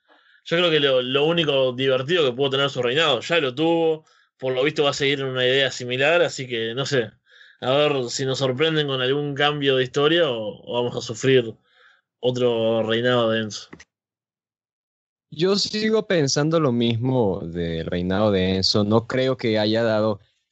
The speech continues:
Speaker 2: algo ahí de interés a la división peso crucero, porque yo, en ningún momento yo he visto doscientos cinco Live desde que Enzo es campeón. Desde antes tampoco, pero o sea, no ha, no ha sido una diferencia.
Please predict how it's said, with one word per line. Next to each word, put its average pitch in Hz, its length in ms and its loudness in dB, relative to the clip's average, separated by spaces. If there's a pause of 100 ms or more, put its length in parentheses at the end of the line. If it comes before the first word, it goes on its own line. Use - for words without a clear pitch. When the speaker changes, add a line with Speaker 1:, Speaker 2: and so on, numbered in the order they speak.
(160)
Speaker 2:
algo 131 340 0
ahí 147 400 0
de 135 120 0
interés 117 540 -2
a 117 80 0
la 104 220 -2
división 98 880 -4
peso 110 240 0
crucero, 139 320 0
porque 120 220 0
yo, 110 100 -2
en 151 120 2
ningún 180 180 2
momento 185 260 0
yo 165 60 2
he 143 60 2
visto 143 260 0
doscientos 123 260 0
cinco 117 220 0
Live 110 240 2 (180)
desde 107 240 0
que 104 220 -2
Enzo 107 280 -2
es 104 120 -2
campeón. 117 520 -2 (320)
Desde 139 200 0
antes 165 200 0
tampoco, 165 380 0
pero 113 120 -2
o - 20 0
sea, 123 200 0
no 131 200 0
ha, 143 280 0
no 160 160 2
ha 175 80 2
sido 190 280 0
una 127 100 0
diferencia. 117 640 0